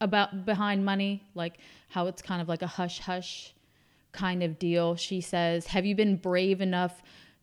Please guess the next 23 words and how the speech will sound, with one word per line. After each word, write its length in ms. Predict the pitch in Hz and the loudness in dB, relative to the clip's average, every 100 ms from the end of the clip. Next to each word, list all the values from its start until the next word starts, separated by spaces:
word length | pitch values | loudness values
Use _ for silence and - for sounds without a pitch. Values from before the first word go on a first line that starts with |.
| - | -4
to 160 | 208 180 | 0 0
read 500 | 180 190 196 185 175 | 2 2 2 0 0
this 180 | 180 | -2
book 280 | - 190 180 | 2 0 2
in 120 | 180 | 0
public? 380 | 170 165 160 - | 0 0 -2 2
Would 200 | 185 202 | 4 6
you 100 | 202 | 4
be 160 | 196 202 | 2 2
brave 320 | 180 190 175 | 2 2 2
enough 260 | 175 175 - | 0 -2 -2
to 80 | 175 | -2
read 240 | 175 180 | 2 2
this 140 | 175 - | 0 -2
book 200 | 180 175 | -4 -2
in 100 | 170 | -2
public?" 340 | 160 151 147 | -2 -4 -4
On 160 | 170 165 | -2 -2
the 60 | |
front 300 | 165 190 - | 0 -2 -2
cover 400 | - 180 180 175 | 0 2 2 -2
in 180 | 180 165 | -2 -4
huge, 640 | 165 196 196 190 185 - | -4 -2 0 0 -2 -6